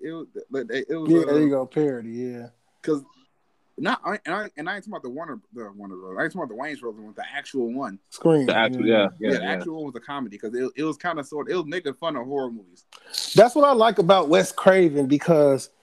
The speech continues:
Speaker 2: if you notice in all his movies, it's something that he wanted, and he said it in an interview, like, he wanted to put more of a psychological, like, thinking in his movies.
Speaker 3: Mm-hmm.
Speaker 1: Yeah, Wes,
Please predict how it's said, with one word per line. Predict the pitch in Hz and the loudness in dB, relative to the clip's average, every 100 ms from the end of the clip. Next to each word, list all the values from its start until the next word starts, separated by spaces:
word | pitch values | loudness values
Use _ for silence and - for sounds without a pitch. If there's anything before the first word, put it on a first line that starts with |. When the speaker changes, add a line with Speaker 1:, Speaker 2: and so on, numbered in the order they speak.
| _ _ _ - | _ _ _ 0
Speaker 2:
if | 180 190 | 4 6
you | 294 | 6
notice | 269 254 202 | 6 4 2
in | |
all | 170 160 196 196 | 0 2 4 2
his | 196 160 | -4 -6
movies, | 170 196 156 147 | -6 -6 -8 -12
it's | 165 170 | -14 -14
something | - 220 214 190 170 160 - _ _ _ - | -6 -4 -4 -6 -6 -8 -14 _ _ _ -14
that | 143 | -8
he | 180 | -6
wanted, | 170 175 175 147 143 | -4 -4 -4 -6 -8
and | 165 | -2
he | 220 | 0
said | 247 226 254 | 0 2 4
it | 220 156 | 4 0
in | 165 | -6
an | 143 | -8
interview, | 202 180 147 | -6 -6 -8
like, | 135 135 | -10 -10
he | 160 202 | -6 -6
wanted | 175 185 175 | -4 -6 -6
to | 151 139 - _ _ _ | -8 -12 -16 _ _ _
put | - 175 | -4 -2
more | 160 175 | -2 -4
of | 165 143 151 | -4 -8 -12
a | 143 | -12
psychological, | - 185 180 156 160 160 143 _ 143 127 123 _ _ _ _ - | -2 0 0 0 -2 -2 -6 _ -10 -10 -12 _ _ _ _ -8
like, | 147 143 123 110 117 127 _ _ _ | -4 -4 -6 -16 -20 -20 _ _ _
thinking | 196 185 160 135 | 2 2 -4 -14
in | 135 147 | -10 -10
his | 139 127 | -8 -6
movies. | 151 156 117 92 _ _ _ _ _ _ - | -4 -2 -4 -10 _ _ _ _ _ _ 0
Speaker 3:
Mm-hmm. | 101 98 104 | 2 4 2
Speaker 1:
Yeah, | 104 | 0
Wes, | 107 160 | -2 -6